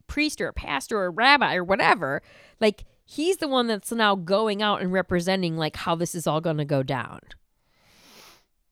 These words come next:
But, like, to me, pure Christian-, in my mind, pure Christianity, like, if that's my,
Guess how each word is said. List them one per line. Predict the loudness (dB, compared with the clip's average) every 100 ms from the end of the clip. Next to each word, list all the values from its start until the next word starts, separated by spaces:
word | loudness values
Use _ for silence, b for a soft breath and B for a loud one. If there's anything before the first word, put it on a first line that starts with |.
| _ _ _ _ _ _ _
But, | 0
like, | 0 -2
to | -2 -2
me, | 0 -2 -2 -4 -8 -14 _ _ _ _ _
pure | -8 -2 4 4 4 2
Christian-, | -4 -6 -2 -2
in | 0 0
my | 2 2
mind, | 2 -2 -4 -6
pure | -2 0 0
Christianity, | -4 -6 -4 -4 -4 -4 -6 -6 -2
like, | -2 -2
if | -4
that's | 0 0 0 -6
my, | -2 -2 -2